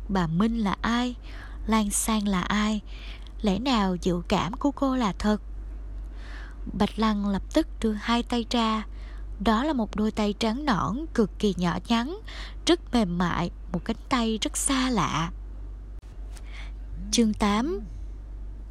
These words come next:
Người mẹ kế thân mến, tay phải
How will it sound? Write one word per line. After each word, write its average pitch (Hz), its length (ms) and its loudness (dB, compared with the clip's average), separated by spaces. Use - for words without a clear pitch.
Người 220 160 6
mẹ 175 160 2
kế 233 340 4
thân 220 280 2
mến, 240 320 4
tay 240 160 8
phải 190 420 2